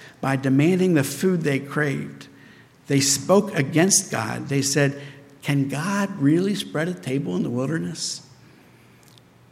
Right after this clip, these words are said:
True, he struck the rock and water gushed out, streams flowed abundantly, but can he also give us bread?'"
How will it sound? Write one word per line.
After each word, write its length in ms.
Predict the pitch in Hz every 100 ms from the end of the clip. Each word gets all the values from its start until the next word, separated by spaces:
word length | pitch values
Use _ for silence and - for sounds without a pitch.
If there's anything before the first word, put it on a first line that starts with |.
| _ -
True, 280 | - 226 208
he 120 | 160
struck 360 | - - 180 -
the 120 | 139
rock 460 | 160 175 160 -
and 140 | 135 123
water 280 | 139 160 147
gushed 400 | 147 135 - 170
out, 260 | 170 170
streams 380 | - 160 151 147
flowed 220 | 156 147
abundantly, 540 | 135 180 202 143 147 - - - - - - _ -
but 180 | 123 -
can 120 | 143
he 120 | 131 139
also 380 | 151 180 - 196
give 240 | 160 156
us 140 | 156 143
bread?'" 420 | 107 131 185